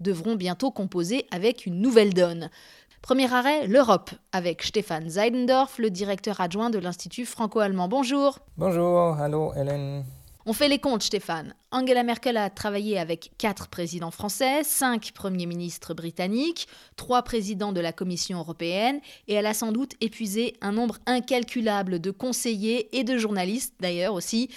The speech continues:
Speaker 1: lors des sommets interminables à Bruxelles. Forcément, elle va laisser un vide, et c'est d'autant plus déroutant que l'on ne sait pas grand-chose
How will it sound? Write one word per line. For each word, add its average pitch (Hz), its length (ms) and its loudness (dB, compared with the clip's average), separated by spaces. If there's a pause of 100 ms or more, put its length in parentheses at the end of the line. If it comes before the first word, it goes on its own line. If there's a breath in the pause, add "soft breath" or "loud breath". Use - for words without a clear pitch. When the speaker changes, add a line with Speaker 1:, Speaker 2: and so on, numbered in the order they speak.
(300 loud breath)
Speaker 1:
lors 233 340 4
des 202 180 2
sommets 202 480 0
interminables 220 720 0
à 170 60 -4
Bruxelles. 240 540 0 (360 soft breath)
Forcément, 247 640 -2 (100)
elle 170 140 -6
va 165 120 -6
laisser 165 260 -8
un 170 120 -8
vide, 320 340 -4 (140)
et 220 100 2
c'est 226 160 0
d'autant 214 360 0
plus 220 260 -2
déroutant 185 640 0
que - 160 -2
l'on 202 260 2
ne 180 140 -2
sait 190 200 -4
pas 208 200 -6
grand-chose 202 760 -4